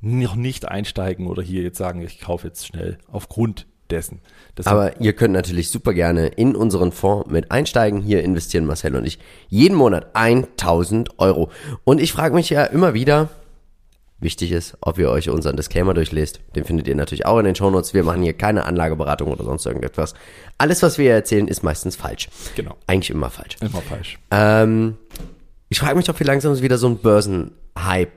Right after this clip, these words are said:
Speaker 2: Boom, Attacke erleben, weil wir immer mehr und mehr I P Os se-, sehen, ja? Also selbst irgendwann wird uns auch noch Douglas erzählen, dass sie K I-mäßig an die K I die Parfümerie verkaufen wahrscheinlich.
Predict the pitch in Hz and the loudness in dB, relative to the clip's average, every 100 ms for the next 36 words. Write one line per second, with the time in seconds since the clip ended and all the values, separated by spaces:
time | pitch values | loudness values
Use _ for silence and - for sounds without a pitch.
0 | - 135 131 113 - - 117 - 85 78 | 0 4 4 4 0 -4 -4 -2 0 0
1 | 87 95 135 180 - - - - 101 110 | 2 4 2 0 -6 -20 -20 -2 2 4
2 | 123 143 175 170 151 143 139 123 - 104 | 4 4 4 4 6 4 4 2 0 -2
3 | 107 - 82 - - - 85 76 92 127 | -2 -2 -4 -6 -10 -4 -2 0 0 0
4 | - 104 107 104 135 147 - - - - | 0 2 4 4 2 0 -10 -18 -20 -2
5 | 123 156 143 127 131 131 - - - 101 | 4 4 6 4 4 2 -2 -12 -8 0
6 | 117 107 117 107 110 104 151 147 127 117 | 2 4 2 2 2 2 0 0 0 -2
7 | - 127 123 127 104 - 107 107 104 123 | 2 4 4 2 0 -2 -2 -2 0 2
8 | 120 117 110 104 - 113 147 143 113 - | 4 4 2 -2 -2 0 0 0 -4 -2
9 | 127 135 - - _ _ - - 107 110 | 0 0 0 -12 _ _ -8 -4 0 2
10 | 104 120 110 107 143 95 92 90 98 113 | 2 4 4 2 0 -2 0 2 2 0
11 | 98 104 110 156 196 | 0 2 2 0 -2